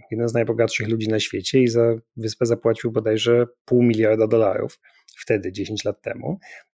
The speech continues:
Ale to jest ważne, bo to była ziemia, która należała do jednej z tych firm, które są spadkobiercami prawnymi tych dawnych firm cukrowych.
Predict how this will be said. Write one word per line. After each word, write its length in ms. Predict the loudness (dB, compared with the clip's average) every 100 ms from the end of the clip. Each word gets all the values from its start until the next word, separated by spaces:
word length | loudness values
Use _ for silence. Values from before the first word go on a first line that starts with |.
| 0
Ale 160 | 0
to 100 | 4
jest 120 | 2
ważne, 280 | 4 2 4
bo 100 | 2
to 100 | 0
była 240 | 2 4 6
ziemia, 380 | 4 4 2
która 240 | 0 2 4
należała 680 | 6 6 4 4 4 4 2
do 540 | 0 2 4 6 6
jednej 380 | 4 4 4 2
z 100 | 2
tych 200 | -4 -8 -8 -20 _
firm, 560 | 0 4 6 4 2 -2 -6 _ _ _
które 180 | -2 0
są 140 | 2 0
spadkobiercami 760 | 2 0 2 4 4 4 2
prawnymi 540 | 4 2 6 6 6 4
tych 220 | 2 2
dawnych 400 | 2 4 2 2
firm 260 | 2 4
cukrowych. 600 | 4 0 2 2 2 -8